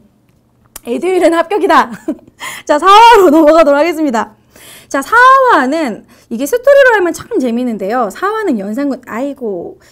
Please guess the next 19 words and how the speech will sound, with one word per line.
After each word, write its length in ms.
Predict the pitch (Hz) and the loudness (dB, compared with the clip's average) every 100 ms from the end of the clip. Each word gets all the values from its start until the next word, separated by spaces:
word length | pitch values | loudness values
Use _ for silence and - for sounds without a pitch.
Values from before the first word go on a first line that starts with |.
| _ | _
이게 140 | 226 220 | -10 -8
내 100 | 208 | -8
주먹만 440 | - 247 330 311 | -8 -8 -8 -10
갖다 240 | 220 - | -12 -12
대면 180 | 214 202 | -12 -12
이게 40 | 196 | -12
쭈루룩 300 | 311 427 294 | -10 -8 -8
내려간다. 520 | 190 180 220 - - _ | -10 -14 -20 -20 -20 _
자, 480 | 190 196 254 427 - _ _ _ _ _ _ _ _ _ _ _ _ _ _ - - - - - | -18 -10 -8 -8 -10 _ _ _ _ _ _ _ _ _ _ _ _ _ _ -20 -20 -20 -20 -10
자, 140 | 233 | -8
사 160 | 233 453 | -4 0
화는 600 | 539 571 554 494 494 262 | 2 2 2 0 -2 -4
연산군 720 | 190 233 320 539 554 523 453 | -4 -4 -2 -2 -2 -4 -2
때, 200 | 427 - _ - | -4 -6 _ -20
아, 200 | 214 208 | -18 -18
<laughs> 160 | - | -16
잠깐만. 640 | - - - - - 359 - _ _ _ _ - 508 - 508 - - - | -16 -16 -18 -20 -18 -16 -16 _ _ _ _ -4 -4 -2 -4 -4 -8 -10
<laughs> 60 | - | -12
잠깐만요. 720 | 254 240 269 262 247 - | -10 -8 -10 -10 -16 -16